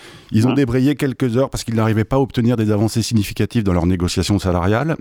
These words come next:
Speaker 1: euh, donc à leurs yeux sur leur rémunération. Les enjeux industriels du travail, euh, de, des travailleurs du vélo, au fait, sont finalement les mêmes que dans toutes les autres industries.
Speaker 2: Ah bah là, on est dans la, dans le questionnement, alors, le questionnement général de,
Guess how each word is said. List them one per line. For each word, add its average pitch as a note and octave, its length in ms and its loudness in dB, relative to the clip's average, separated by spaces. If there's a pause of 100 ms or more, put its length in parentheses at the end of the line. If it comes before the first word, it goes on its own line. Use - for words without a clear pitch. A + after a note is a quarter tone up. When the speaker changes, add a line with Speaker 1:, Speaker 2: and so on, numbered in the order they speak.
(120)
Speaker 1:
euh, E2+ 340 2
donc D#2+ 240 -2
à E2 60 0
leurs D2+ 140 0
yeux E2+ 160 0
sur E2 100 -6
leur D2+ 120 0
rémunération. F2 720 0
Les G#2 200 0
enjeux A2+ 260 0
industriels A2+ 640 -2
du G#2 100 -2
travail, G2 480 -2
euh, C#2+ 600 -2
de, C#2+ 180 -4
des D2+ 140 -2
travailleurs F#2+ 480 -2
du F2+ 140 -2
vélo, F#2 260 2
au D3 80 -2
fait, - 240 -6 (340)
sont - 160 0
finalement G#2 380 0
les G#2 100 2
mêmes A2+ 220 0
que G#2 100 -6
dans F2 300 0
toutes - 240 -10
les F2+ 160 0
autres F2 180 0
industries. F2+ 460 -2 (420)
Speaker 2:
Ah - 60 -14
bah F2 80 0
là, G#2+ 100 0
on G2 140 -2
est G2 80 0
dans F2+ 140 -2
la, E2+ 280 -4
dans E2 160 -6
le E2+ 80 -4
questionnement, G2+ 640 -2
alors, F2+ 320 -6
le - 60 -20
questionnement F2 320 -6
général F2 380 -4
de, D#2 200 -6